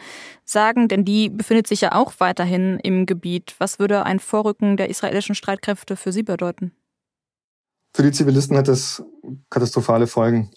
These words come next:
Speaker 2: Es wird sehr viele Tote geben, es wird auch sehr viele tote Zivilisten geben. Nicht alle haben den Norden des Gazastreifens verlassen, konnten ihn nicht verlassen. Es gibt keinen Platz, an dem schwieriger ist, Krieg zu führen und gleichzeitig die, die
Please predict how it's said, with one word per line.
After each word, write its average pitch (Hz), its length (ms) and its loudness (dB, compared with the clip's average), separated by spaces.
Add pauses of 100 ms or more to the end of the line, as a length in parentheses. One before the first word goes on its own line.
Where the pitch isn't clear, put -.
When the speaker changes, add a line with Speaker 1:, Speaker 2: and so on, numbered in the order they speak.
(200)
Speaker 2:
Es 117 100 -6
wird 131 180 2
sehr 120 160 2
viele 127 200 0
Tote 139 260 0
geben, 131 340 0
es 117 140 -4
wird 127 140 -6
auch 120 80 -6
sehr 120 160 -2
viele 117 180 -2
tote 123 240 -4
Zivilisten 120 480 -2
geben. 120 320 2 (500)
Nicht 127 200 0
alle 123 160 2
haben 123 240 2
den 113 100 2
Norden 117 220 4
des 113 160 -2
Gazastreifens 117 680 -2
verlassen, 135 520 -2 (480)
konnten 135 260 2
ihn 127 120 4
nicht 127 180 0
verlassen. 131 760 0
Es 127 140 -6
gibt - 380 -4 (580)
keinen 135 280 2
Platz, 127 340 0
an 117 60 0
dem 117 100 2
schwieriger 123 400 0
ist, 123 160 -2
Krieg 127 240 -8
zu - 140 -8
führen 120 340 0 (480)
und 120 240 2
gleichzeitig 117 800 0
die, 117 360 0
die 117 220 -4